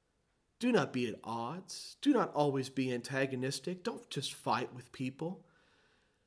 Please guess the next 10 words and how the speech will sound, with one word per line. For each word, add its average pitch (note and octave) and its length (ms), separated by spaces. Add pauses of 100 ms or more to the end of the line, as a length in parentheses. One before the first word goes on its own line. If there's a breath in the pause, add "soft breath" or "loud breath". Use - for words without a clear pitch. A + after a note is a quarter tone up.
(340 soft breath)
That F3+ 200
wisdom F3 360
is B2+ 120
not C#3+ 240
from B2+ 140
above. C3 720 (1300)
That E3+ 160
is - 120
from C#3 240
below. C3 540